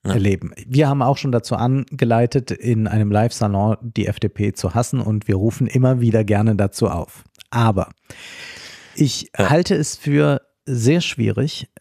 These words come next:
Speaker 2: wenn das jetzt nun in Büchern geschieht, in Zeitungsartikeln laufen, bei Twitter,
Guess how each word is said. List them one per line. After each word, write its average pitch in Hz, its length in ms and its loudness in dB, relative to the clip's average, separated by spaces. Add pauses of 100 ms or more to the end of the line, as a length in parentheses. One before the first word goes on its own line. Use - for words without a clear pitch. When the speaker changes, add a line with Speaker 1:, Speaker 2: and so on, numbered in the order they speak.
(260)
Speaker 2:
wenn 123 160 2
das 127 180 0
jetzt 127 220 -2
nun 117 220 2
in 110 240 -2
Büchern 123 400 0
geschieht, 117 400 -2
in 98 80 -2
Zeitungsartikeln 107 840 0
laufen, 92 320 0
bei 78 100 0
Twitter, 113 540 -2